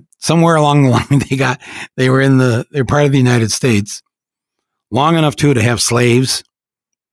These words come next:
be a slave state, be part of the Confederacy for the Civil War. <sighs> And,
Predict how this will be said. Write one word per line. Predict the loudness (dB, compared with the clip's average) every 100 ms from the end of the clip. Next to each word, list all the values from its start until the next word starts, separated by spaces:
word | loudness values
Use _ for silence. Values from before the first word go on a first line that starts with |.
| _ _ _ _ _ _ _ _ _
be | -2
a |
slave | 0 0 0 0
state, | 0 0 -2 -6 _ _
be | -4
part | -2 -2 -2
of |
the | -2
Confederacy | -2 0 -2 -2 0 -2
for | 0
the | -4
Civil | -2 0 0
War. | 0 0 -2 -8
<sighs> | _ _ _ _ _ _ _ _ _ _ _ _ _ _ _ _ _ _ _ _ _ -20 -20 -20 -20 _ _ _ _ _ _ _ -4 -4 -6 -12 -18 -20 _ _ _ _ _ _ _ _ _ _ _ _ _ _ _ _ -20 -20 -6
And, | -2 0 -2